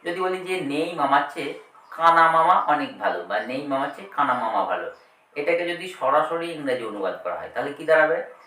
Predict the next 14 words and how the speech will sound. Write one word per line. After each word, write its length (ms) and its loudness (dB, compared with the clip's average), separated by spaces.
যে, 320 -6
"Blind 420 4
uncle 380 2
is 160 -8
better 280 0
than 120 2
no 80 2
uncle"। 400 2
তাহলে 180 0
কেমন 280 2
হাস্যকর 500 0
মনে 140 -4
হচ্ছে 180 -6
না? 280 0